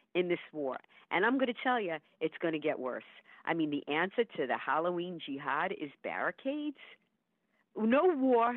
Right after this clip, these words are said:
has ever been won in, in, in, in, on the defense. This is like Operation Fetal Position. It's embarrassing.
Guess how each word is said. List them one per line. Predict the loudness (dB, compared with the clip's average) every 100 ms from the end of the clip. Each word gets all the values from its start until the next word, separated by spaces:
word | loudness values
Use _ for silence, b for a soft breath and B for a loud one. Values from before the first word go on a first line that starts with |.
| -2 0
has | 2
ever | 2 0
been | -4 -4 -4
won | 0 2 2 -4 -6
in, | -6 -6 -2 -2 0 -2 0
in, | -2 -2
in, | -4 -4 -2
in, | -2 -4 -10 -16 -20 _ _ 0
on | 2
the | 2
defense. | 0 -4 -4 -6 -6 -14 -20 _ _ -8
This | -2
is | -2 0
like | 0 0
Operation | -2 0 0 0 -2 -10 -12 -8
Fetal | -4 -4
Position. | -4 -10 -10 -10 -10 -12 -14 _ _ _ _
It's | -2 0
embarrassing. | 0 2 2 4 4 2 -4 -10 -12